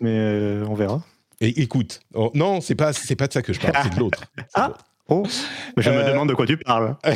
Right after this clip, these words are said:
Speaker 2: Eh bien, on va en parler dans un instant, mais avant ça, je voudrais quand même remercier les nouveaux patriotes. Les nouveaux patriotes qui ont rejoint le Patreon du rendez-vous jeu, euh, et qui, je suis sûr, ont également rejoint le Discord, parce que c'est le meilleur endroit de l'Internet.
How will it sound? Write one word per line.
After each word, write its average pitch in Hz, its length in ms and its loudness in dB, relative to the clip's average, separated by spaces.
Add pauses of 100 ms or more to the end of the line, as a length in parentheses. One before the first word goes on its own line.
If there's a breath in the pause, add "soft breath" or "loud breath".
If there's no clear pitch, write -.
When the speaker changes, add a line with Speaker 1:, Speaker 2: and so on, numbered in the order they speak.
(1120 loud breath)
Speaker 2:
Eh 175 120 2
bien, 165 360 0
on 135 80 0
va 120 100 2
en 110 80 0
parler 120 520 0
dans 104 340 2
un 104 80 2
instant, 101 280 0
mais 127 100 0
avant 76 180 -4
ça, 123 140 -2
je 117 60 -4
voudrais 85 220 -6
quand 95 140 -2
même 117 160 2
remercier 98 360 -2
les 131 100 2
nouveaux 180 240 0
patriotes. 233 640 -2 (280 loud breath)
Les 226 200 -2
nouveaux 214 320 0
patriotes 131 480 -2
qui - 120 -4
ont 104 120 0
rejoint 104 340 0
le 101 100 -2
Patreon 104 540 -2
du 101 140 -2
rendez-vous 104 640 -2
jeu, 147 440 0 (360 loud breath)
euh, 107 380 2 (120)
et 98 60 -2
qui, 104 280 -2
je 71 160 -6
suis 85 220 -8
sûr, 143 320 -2
ont 85 80 -4
également 95 460 -2
rejoint 87 420 0
le 82 180 -2
Discord, 135 600 -2
parce 87 180 -4
que 110 100 -2
c'est - 160 0
le 85 120 0
meilleur 131 360 0
endroit 110 380 0
de 92 120 -2
l'Internet. 101 640 -2